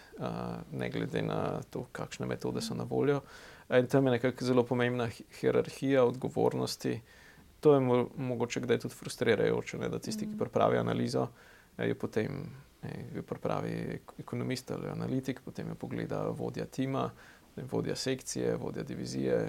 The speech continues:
Speaker 1: namestnik direktorja direktorata, direktor direktorata. Kakšen nivo se občasno spusti, potem, ne vem, podpredsednica bančnega nadzora ali pa podpredsednik centralne banke. Eh,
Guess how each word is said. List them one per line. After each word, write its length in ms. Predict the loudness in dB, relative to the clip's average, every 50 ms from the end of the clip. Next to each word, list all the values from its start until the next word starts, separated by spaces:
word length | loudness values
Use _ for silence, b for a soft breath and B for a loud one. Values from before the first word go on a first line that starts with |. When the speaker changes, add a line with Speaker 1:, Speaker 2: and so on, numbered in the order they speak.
| -4 -6 -10 -10 -10
Speaker 1:
namestnik 480 | -8 -6 -4 -4 -4 -4 -6 -6 -4
direktorja 440 | -2 -2 -2 -2 -4 -6 -6 -6 -4
direktorata, 640 | -4 -6 -8 -8 -6 -6 -6 -4 -4 -6 -6 -8 -6
direktor 460 | -6 -4 -4 -4 -4 -4 -6 -6 -4
direktorata. 640 | -4 -4 -6 -6 -4 -2 -2 -2 -2 -2 -4 -8 -10
Kakšen 360 | -4 -2 0 2 2 2 4
nivo 200 | 4 6 6 4
se 140 | 4 2 0
občasno 400 | 0 2 2 2 2 0 -4 -8
spusti, 500 | -8 -8 -8 -10 -6 0 2 2 2 2 B B B B B B B B -6
potem, 360 | -4 -2 2 4 4 4 4
ne 60 | 2 -2 -2
vem, 160 | -4 -4 -4
podpredsednica 760 | -2 -2 -2 -2 -2 -4 -4 -2 -4 -4 -4 -4 -6 -6 -4 -2
bančnega 440 | -2 -2 -2 -4 -8 -8 -6 -6 -6
nadzora 380 | -6 -6 -4 -2 -2 -2 -2
ali 100 | -4 -8 -8
pa 180 | -10 -10 -10 -10 -8 -6
podpredsednik 600 | -6 -6 -6 -6 -10 -10 -10 -8 -8 -8 -8 -10
centralne 440 | -10 -10 -6 -4 -4 -4 -4 -4 -2
banke. 380 | -2 -2 -2 -2 -4 -6 -6 B B B B B B B B B B B B B
Eh, 80 | -6